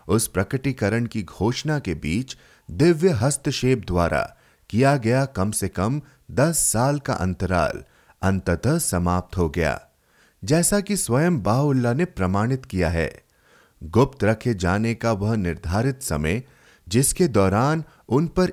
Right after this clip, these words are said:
ईश्वर की ओर से भेजे गए प्रकटीकरण के चिन्ह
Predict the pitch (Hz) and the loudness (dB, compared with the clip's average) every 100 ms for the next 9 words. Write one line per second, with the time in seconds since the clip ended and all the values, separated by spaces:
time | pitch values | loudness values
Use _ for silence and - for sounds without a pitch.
0 | - 151 156 170 190 - 120 139 151 - | 0 -2 0 0 0 0 2 2 0 -2
1 | 143 95 104 123 160 127 139 - 87 147 | -2 0 0 0 0 0 -2 -2 -4 -2
2 | 139 139 98 101 95 85 - 92 104 | -4 -2 -2 -2 -4 -6 -4 -2 -2